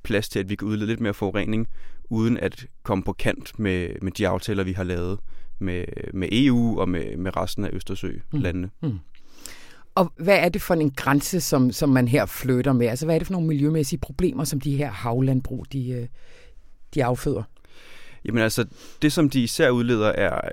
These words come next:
Speaker 1: øh, næringsstofferne kvælstof og fosfor, som, øh, hvis man udleder tilstrækkeligt meget af det, kan øge sådan, sådan noget som, øh, alge, øh, fremvæksten og, øh,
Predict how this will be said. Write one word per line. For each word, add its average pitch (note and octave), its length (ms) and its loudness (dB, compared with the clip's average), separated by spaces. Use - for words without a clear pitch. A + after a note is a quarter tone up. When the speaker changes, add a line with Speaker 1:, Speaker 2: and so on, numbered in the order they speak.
Speaker 1:
øh, - 80 -8
næringsstofferne G#2 920 0
kvælstof C3 560 2
og - 80 -4
fosfor, F#2+ 420 -4
som, G2+ 380 0
øh, F2 420 0
hvis F#2+ 160 -6
man F#2+ 120 0
udleder A2 240 2
tilstrækkeligt G#2+ 440 2
meget F2+ 160 0
af G#2+ 160 4
det, C3 160 0
kan F2+ 460 2
øge G2+ 260 2
sådan, F2+ 440 -2
sådan G2 140 -2
noget F#2+ 140 2
som, F#2+ 140 -2
øh, E2+ 300 -4
alge, G2+ 420 2
øh, F2+ 220 0
fremvæksten F2+ 880 -2
og, - 280 -6
øh, - 480 -10